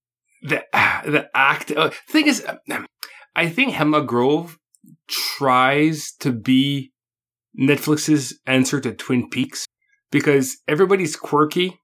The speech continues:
and it's slowly unraveling as the show goes along. You're not quite sure what you're watching yet. Even though Twin Peaks is a little more straightforward, but with a lot of, like, crazy stuff that happens after the fact.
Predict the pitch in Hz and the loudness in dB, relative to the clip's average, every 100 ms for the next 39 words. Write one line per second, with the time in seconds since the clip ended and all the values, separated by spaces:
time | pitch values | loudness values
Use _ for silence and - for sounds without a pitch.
0 | _ _ _ - 135 127 - - 147 165 | _ _ _ -2 0 0 -2 -4 0 0
1 | 160 160 143 127 123 127 143 143 - 127 | 0 0 0 2 2 0 0 -2 -2 -4
2 | 117 120 - 135 127 131 117 110 104 127 | -4 -6 -2 -2 0 0 0 -2 -2 -4
3 | 127 - _ _ _ _ _ 135 139 190 | -8 -16 _ _ _ _ _ 0 2 2
4 | 190 - 170 170 - 160 143 139 - 113 | 0 0 0 0 0 2 2 2 0 0
5 | 107 - 151 147 - _ - - 220 - | -2 0 2 2 -2 _ -8 0 0 0
6 | 220 - 240 240 - 165 151 156 196 214 | -2 0 0 0 -6 -4 0 2 2 2
7 | 202 196 196 165 - 180 190 160 131 156 | 0 2 -2 -4 0 2 2 -2 -2 2
8 | 139 147 151 156 139 - - 143 151 143 | 4 4 4 4 2 0 -4 0 2 0
9 | 135 - 147 135 117 127 127 123 127 123 | -4 -4 -4 -2 0 -2 -2 -4 -4 -4
10 | 123 120 127 151 - | -8 -4 -2 -4 -8